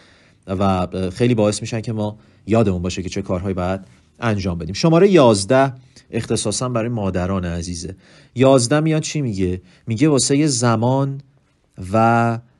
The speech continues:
در واقع انرژی بچه‌ها یک برنامه‌ای بریزیم. خیلی وقتا چالش بزرگ مادران اینه که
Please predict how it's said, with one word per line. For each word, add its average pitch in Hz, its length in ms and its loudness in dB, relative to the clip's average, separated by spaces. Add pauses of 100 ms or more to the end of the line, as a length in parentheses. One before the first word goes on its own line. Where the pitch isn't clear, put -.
(200)
در 90 240 -2
واقع 101 720 -2
انرژی 101 1000 0
بچه‌ها 104 680 -6
یک 123 180 -2
برنامه‌ای 95 520 -2
بریزیم. 87 520 -2 (1040)
خیلی 139 220 -4
وقتا 117 300 0
چالش 107 360 -4
بزرگ 104 400 -4
مادران 98 500 0
اینه 117 160 -4
که 110 260 -6